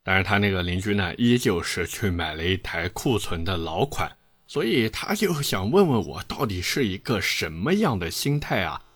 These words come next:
会去放弃新车去买一台库存的老车。真的，这百思不得其解，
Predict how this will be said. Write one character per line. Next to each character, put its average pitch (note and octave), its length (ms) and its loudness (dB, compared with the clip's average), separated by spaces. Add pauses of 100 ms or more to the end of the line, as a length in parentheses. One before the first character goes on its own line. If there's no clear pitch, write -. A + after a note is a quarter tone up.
(120)
会 - 160 4
去 F#2 200 -2
放 A2 380 0
弃 - 260 -6
新 A2+ 280 0
车 G2+ 280 2
去 - 200 -6
买 D2+ 200 -8
一 E2+ 60 -6
台 E2 220 -6
库 - 180 -2
存 F2+ 180 -2
的 A2 80 2
老 F2+ 280 -2
车。 G2+ 360 4 (280)
真 B3+ 180 4
的， A2 220 6
这 G3 420 0
百 G#2+ 160 4
思 - 140 0
不 G#2+ 100 2
得 C3 160 6
其 - 180 0
解， G#2 220 -2